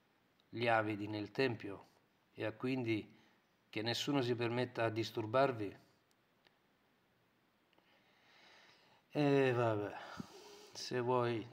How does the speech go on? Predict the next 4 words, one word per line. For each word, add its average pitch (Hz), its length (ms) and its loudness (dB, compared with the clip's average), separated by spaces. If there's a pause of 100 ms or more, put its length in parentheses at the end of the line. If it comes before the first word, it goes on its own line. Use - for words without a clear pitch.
(140)
tornaste 117 680 -2
ad 113 120 -2
essere 113 760 -4 (380)
semplici, 110 920 -4